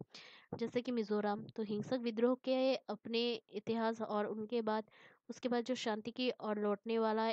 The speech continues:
ये जो राज्य जो है अन्य सभी हिंसा प्रभावित राज्यों के लिए एक उदाहरण है। <clears throat> और उसके बाद जो है अन्य कारण,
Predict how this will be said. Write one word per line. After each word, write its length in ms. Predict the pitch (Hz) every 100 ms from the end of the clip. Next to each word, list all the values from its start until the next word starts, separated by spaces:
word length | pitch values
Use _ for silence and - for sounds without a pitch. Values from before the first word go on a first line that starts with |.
| -
ये 180 | 208 202
जो 140 | 214
राज्य 360 | 208 185 185 214
जो 120 | 226
है 160 | 233 240
अन्य 300 | 208 214 226
सभी 320 | 220 208 233
हिंसा 280 | 208 202 214
प्रभावित 520 | 214 190 202 220 220
राज्यों 320 | 196 196 208
के 160 | 214 233
लिए 200 | 226 254 262
एक 180 | 220 -
उदाहरण 460 | 185 196 196 214 226
है। 160 | 262 330 _ _ - - - _ _ -
<clears throat> 600 | 226 - 226 233 214 -
और 140 | 214 214
उसके 240 | - 233
बाद 260 | 220 220 214
जो 100 | 220
है 260 | 220 208 - _ _ _ _ _ _ _ -
अन्य 280 | 196 208 202
कारण, 360 | 208 196 214